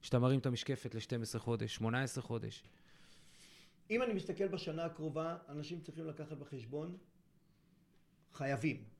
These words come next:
Speaker 2: לקחת בחשבון שלושה דברים. הראשון, הריבית כנראה עד הקיץ הבא לא תרד.
Speaker 1: מהמם.
Speaker 2: משמעות הדבר היא שאתם חייבים מיידית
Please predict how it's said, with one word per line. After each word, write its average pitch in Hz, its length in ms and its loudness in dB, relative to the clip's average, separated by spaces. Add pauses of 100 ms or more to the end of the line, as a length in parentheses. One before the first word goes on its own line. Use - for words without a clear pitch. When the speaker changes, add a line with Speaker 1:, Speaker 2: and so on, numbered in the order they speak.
(440)
Speaker 2:
לקחת 123 360 -8
בחשבון 117 680 -10 (680)
שלושה 143 600 -8 (160)
דברים. 98 360 -6 (420)
הראשון, 151 500 -6 (340)
הריבית 127 500 -6 (200)
כנראה 131 340 -4 (200)
עד 147 220 -4 (240)
הקיץ 135 440 -6
הבא 139 200 -2 (180)
לא 143 320 -4
תרד. 123 340 0
Speaker 1:
מהמם. 143 360 4 (500)
Speaker 2:
משמעות 170 380 -2
הדבר 147 360 0
היא 180 220 -4 (760)
שאתם 127 340 -6
חייבים 156 600 -4
מיידית 160 840 -2